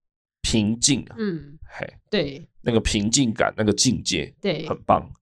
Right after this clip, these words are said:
Speaker 2: 很，蛮喜欢那一刻的。
Speaker 1: 蛮喜欢那一刻。
Speaker 2: 对，对，就是那整个。
Speaker 1: 了解。
Speaker 2: 然后所以伟伟只要看到我跑到浪花那里去，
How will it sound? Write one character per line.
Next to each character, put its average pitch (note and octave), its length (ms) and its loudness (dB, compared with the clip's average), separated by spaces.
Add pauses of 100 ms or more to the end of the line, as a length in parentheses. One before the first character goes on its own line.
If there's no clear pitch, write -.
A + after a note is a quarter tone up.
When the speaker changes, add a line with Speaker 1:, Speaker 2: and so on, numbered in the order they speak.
(200)
Speaker 2:
很， E3 260 -10
蛮 A3 200 0
喜 G3+ 200 0
欢 F3 420 -4
那 F#3+ 120 -6
一 D3+ 60 -6 (120)
刻 - 300 -10
的。 - 100 -20 (100)
Speaker 1:
蛮 F2 200 -6
喜 - 200 -2
欢 C#2 180 -4
那 D#2+ 100 -2
一 D2+ 40 -4
刻。 F3 140 -8
Speaker 2:
对， C3+ 160 -8
对， - 280 -20 (140)
就 G3+ 120 -6
是 A#3+ 180 0
那 B3+ 140 0
整 G#3+ 160 -6 (120)
个。 - 100 -20
Speaker 1:
了 - 80 -20
解。 - 40 -20 (160)
Speaker 2:
然 G3+ 120 0
后 C#4 100 4
所 B3+ 140 2
以 B3 60 6
伟 G#3+ 140 2
伟 D#3+ 180 -2
只 F3 80 -6
要 F#3+ 80 0
看 C4+ 160 -2
到 C4+ 140 4
我 G3+ 140 2
跑 E3 180 -6
到 G3 240 -2
浪 A3+ 240 4
花 G#3 200 2
那 A3 100 -2
里 E3 160 -6
去， - 320 -6